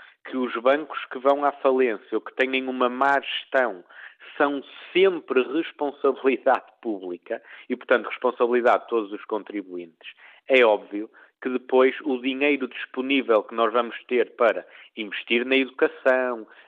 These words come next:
garantir reformas para quem trabalhou toda uma vida,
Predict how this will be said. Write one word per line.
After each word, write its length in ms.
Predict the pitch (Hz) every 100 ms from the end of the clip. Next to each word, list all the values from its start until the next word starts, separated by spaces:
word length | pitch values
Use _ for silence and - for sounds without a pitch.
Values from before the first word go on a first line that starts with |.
| -
garantir 500 | 120 113 113 123 117
reformas 560 | - - 117 120 127 -
para 120 | 123
quem 180 | 131 120
trabalhou 460 | 123 120 120 127
toda 260 | 127 131 123
uma 200 | 131 143
vida, 580 | 131 135 131 113 101